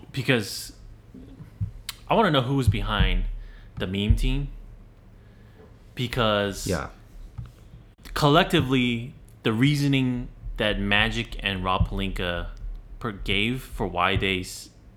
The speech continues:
Speaker 1: uh, constructed that roster was ridiculous and is not the kind of, <laughs> ki-, not the kind of basketball mind I want running this franchise.
Speaker 2: Yeah.
Speaker 1: You know what I mean?
Speaker 2: Yeah.
Speaker 1: Um, and I think right now we're kind of feeling like, "Well, that was Magic's doing."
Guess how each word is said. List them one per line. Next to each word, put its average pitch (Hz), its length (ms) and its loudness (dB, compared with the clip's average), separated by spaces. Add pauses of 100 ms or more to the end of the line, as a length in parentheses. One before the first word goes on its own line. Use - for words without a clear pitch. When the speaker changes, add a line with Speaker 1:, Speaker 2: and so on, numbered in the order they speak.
(280)
Speaker 1:
uh, 85 380 0 (340)
constructed 101 540 -4
that 90 160 0
roster 87 540 -4 (1200)
was 92 880 -4 (520)
ridiculous - 880 -4 (100)
and 110 120 2
is 98 140 0
not 127 460 4
the 113 60 -6
kind 104 280 0
of, - 400 -6 (280)
<laughs> - 320 -16
ki-, 180 160 6
not 160 180 6
the 165 60 2
kind 151 200 6
of 107 80 0
basketball 113 380 4
mind 98 280 4
I 92 80 4
want 98 240 -2
running 92 220 -2
this 87 100 -10
franchise. - 680 -10
Speaker 2:
Yeah. 92 360 2
Speaker 1:
You 123 120 4
know 135 60 6
what 120 40 2
I - 40 2
mean? 117 260 0
Speaker 2:
Yeah. 98 240 4 (260)
Speaker 1:
Um, 101 480 2 (380)
and 123 100 6
I 123 80 2
think 143 220 2
right 131 160 6
now 131 220 4
we're 113 120 0
kind 120 200 0
of 107 60 -4
feeling 110 320 0
like, 92 340 0
"Well, 104 100 -2
that 101 80 2
was 92 140 0
Magic's 90 380 -4
doing." 92 300 -8